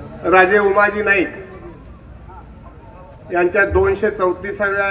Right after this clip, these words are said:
या जयंतीच्या निमित्तानं या ठिकाणी उपस्थित असलेले आपल्या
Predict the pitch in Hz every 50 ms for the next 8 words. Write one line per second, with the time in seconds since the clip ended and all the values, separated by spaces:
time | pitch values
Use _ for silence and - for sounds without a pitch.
0 | 202 196 196 196 190 156 175 180 190 190 190 190 196 190 - - 202 196 190 185
1 | 190 196 190 - - 190 190 196 202 208 202 185 - - - - - - - 180
2 | 175 175 - - - - - - - - - - - - - - - - - -
3 | - - - - - - - - - - - - - - - - - - - -
4 | - - 196 180 190 196 202 196 196 190 - 202 196 202 208 202 190 - 202 202
5 | 202 - 214 196 196 190 185 - 190 190 196 196 196 196 185 185 185 190 190